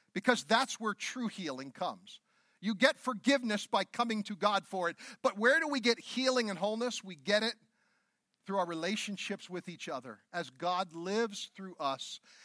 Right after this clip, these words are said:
and God lives through the brokenness of others, and then it connects to our own brokenness. You see, in Christ, you are both broken, but you are also healed.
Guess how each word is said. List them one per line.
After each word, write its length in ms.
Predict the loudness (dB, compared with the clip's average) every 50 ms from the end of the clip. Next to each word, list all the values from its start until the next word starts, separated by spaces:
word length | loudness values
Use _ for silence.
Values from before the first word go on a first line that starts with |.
| -10 -6
and 160 | -6 -6 0
God 240 | 2 2 2 2 0
lives 360 | 0 2 2 2 2 0 -4
through 120 | -6 -6 -6
the 100 | -6 -6
brokenness 760 | -6 -4 -2 -2 -2 -2 -2 -6 -8 -6 -6 -6 -6 -4 -6
of 100 | -6 -6
others, 380 | -4 -4 -4 -4 -4 -8 -10 -10 -6 -4
and 140 | -4 -4 -4 -2
then 200 | 0 0 0 0 -4
it 160 | -10 -10 _
connects 600 | -12 -12 -8 -6 -6 -8 -6 -10 -12 -12 -12 -16 _ _ _ _ _ _ _ _ _ _ _ _ _ _ _ _ _ _ _ _ _ _ _ _ _ _ _ _ _ _ _ _ _
to 160 | -10 -4 -2
our 180 | -2 -2 -2 -6
own 180 | -10 -12 -12 -14
brokenness. 520 | -14 -14 -14 -14 -16 -18 -18 -18 -20 -20 -20 -20 _ _ _ _ _ _ _ _ _ _ _ _ _ _ _ _ _ _ _ _ _ _ _ _ _ _ _ _ _ _ _ _ _ _ _ _ _ _ _ _ _ _ _ _ _ _ _ _ _ _ _ _ -20 -20 _ _ _
You 80 | -6
see, 240 | -4 -2 -2 -2 0 0
in 180 | -2 -2 -2
Christ, 540 | -4 -2 0 2 2 2 2 0 -4 -6 -6
you 200 | -4 -4 0 2
are 120 | 2 2
both 420 | 2 0 -2 -4 -4 -4 -8 -12 -16
broken, 520 | -12 -6 -4 -4 -4 -4 -6 -10 -10 -6 -6
but 160 | -8 -8 -6
you 140 | -8 -8 -8
are 100 | -8 -8
also 380 | -8 -10 -12 -12 -16 -18 -18 _
healed. 220 | -18 -18 -18 -20